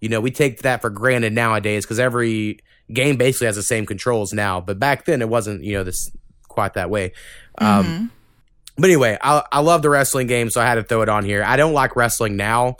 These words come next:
Speaker 1: so I don't really play the current wrestling games. But back in the day, they, they were my thing.
Speaker 2: I remember that. I, I, I, I definitely remember that.
Speaker 1: All right, so what are you gonna go with for your number four favorite Nintendo sixty-four game?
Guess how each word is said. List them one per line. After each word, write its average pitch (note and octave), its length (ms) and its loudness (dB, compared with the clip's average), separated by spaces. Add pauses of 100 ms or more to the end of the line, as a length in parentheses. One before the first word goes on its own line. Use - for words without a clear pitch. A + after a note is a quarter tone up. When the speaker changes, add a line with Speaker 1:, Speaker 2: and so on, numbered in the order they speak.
(360)
Speaker 1:
so - 160 0
I A2+ 80 2
don't A#2+ 160 2
really A2+ 400 2
play A#2+ 160 0
the G#2+ 120 -2
current A#2 360 0
wrestling C3 400 0
games. B2+ 320 0
But A2 200 -4
back C3 260 0
in A2+ 60 0
the A2 60 -2
day, G#2+ 280 0
they, G#2 360 -2
they A2 160 0
were G#2 120 0
my F#2+ 100 -4
thing. E2 320 -8 (840)
Speaker 2:
I G#3 100 -2
remember C4+ 400 2
that. C#3+ 220 -4
I, E3 300 -4 (160)
I, E3+ 140 -6
I, E3+ 180 -6
I F3 40 -6
definitely G3+ 400 -4
remember F3 360 -4
that. C#3 300 -8 (1500)
Speaker 1:
All C3+ 80 2
right, B2 240 0
so C3 260 4
what C#3+ 240 2
are F3+ 60 4
you E3 220 0
gonna D#3+ 220 2
go D3 260 2
with A#2 340 2
for - 340 -6
your A#2+ 600 0
number C3 320 -2
four A#2+ 380 0
favorite A#2 520 0
Nintendo A2 520 -2
sixty-four G#2 560 -4
game? F#2 220 -8